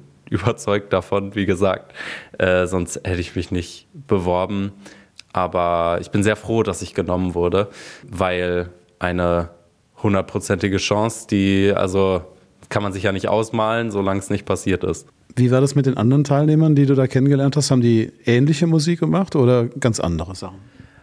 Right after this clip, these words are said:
Speaker 1: Also die Musik der anderen Teilnehmerinnen und Teilnehmer variiert total. Also wir haben einen dabei, der hat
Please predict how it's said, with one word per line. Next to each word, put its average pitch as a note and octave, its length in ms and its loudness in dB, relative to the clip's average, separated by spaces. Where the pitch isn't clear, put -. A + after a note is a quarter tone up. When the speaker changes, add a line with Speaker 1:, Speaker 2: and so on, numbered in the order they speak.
Speaker 1:
Also A#2 360 2
die A#2+ 160 0
Musik A#2+ 420 0
der B2 180 0
anderen B2+ 580 2
Teilnehmerinnen A#2 720 0
und G#2+ 100 0
Teilnehmer A#2+ 1040 2
variiert A2 520 -2
total. F2+ 540 0
Also G2 460 -2
wir G2+ 180 -2
haben G2+ 140 0
einen G#2 240 -2
dabei, G2 420 0
der F#2+ 180 -2
hat G2 180 -4